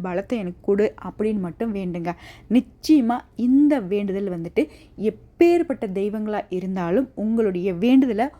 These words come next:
உடனடியா நிறைவேத்தி கொடுப்பாங்க. முடிஞ்ச அளவுக்கு உடனடியாவே உங்களுடைய பிரச்சனைகளை குறைப்பாங்க. புரியுதுங்களா? சரிங்க.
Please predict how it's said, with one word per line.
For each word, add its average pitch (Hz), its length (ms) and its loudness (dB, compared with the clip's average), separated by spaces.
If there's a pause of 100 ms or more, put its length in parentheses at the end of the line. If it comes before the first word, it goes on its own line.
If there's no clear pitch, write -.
(260)
உடனடியா 214 440 -2
நிறைவேத்தி 180 460 -4
கொடுப்பாங்க. 180 640 -2 (440)
முடிஞ்ச 277 420 4
அளவுக்கு 190 540 -4
உடனடியாவே 220 680 0
உங்களுடைய 254 680 2
பிரச்சனைகளை 196 420 -4 (160)
குறைப்பாங்க. 151 500 -6 (920)
புரியுதுங்களா? 202 440 0 (800)
சரிங்க. 190 340 -4